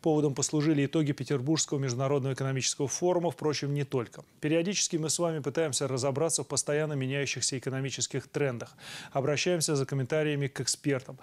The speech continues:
силимся спрогнозировать, куда, например, качнет национальную валюту и какое очередное колено выкинет заокеанский доллар, который, к слову, на форуме уподобили наркотику, на который подсажен весь мир. А еще нам, конечно, очень интересно знать, что будет с нашей экономикой,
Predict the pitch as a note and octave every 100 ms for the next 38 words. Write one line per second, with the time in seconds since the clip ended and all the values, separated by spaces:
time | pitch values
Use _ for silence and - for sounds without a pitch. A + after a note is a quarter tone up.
0 | - - - F#3 F3+ D3 D#3 - D#3+ C#3
1 | D#3+ D#3 E3+ C3+ A#2+ - C#3 B2 F#3 F3
2 | D#3 D3+ D#3+ - C#3+ - E3+ E3 E3 C#3
3 | D3+ D3 D3 C#3+ C#3 D3 D3 C3 A#2 G#2+
4 | - B2 D3+ - C#3 C#3 D3 D3 C#3+ D3
5 | D#3+ D#3+ B2+ C#3+ D#3+ D3+ B2+ C#3+ - D3
6 | C3+ - C#3 F3 D3 B2 - - - -
7 | D3+ D3 C#3 - F3 F3+ D3 C3 B2 D3+
8 | D3 D3 - C3+ C#3+ C#3+ C3+ C3 C3 C#3+
9 | - F#3 C3 C3 A#2+ C3 C#3+ C3 B2+ C3+
10 | - C#3+ B2 C3+ B2+ B2 C3+ A2+ - -
11 | - - - D3 D3 A3 F3+ F3 F3 F3+
12 | F3+ D#3 D#3+ D#3 C#3+ D#3 F3+ - D3+ C3
13 | E3+ - - D3+ E3 D#3+ D3 D#3 - C#3+
14 | D#3 E3 D#3 A#2 -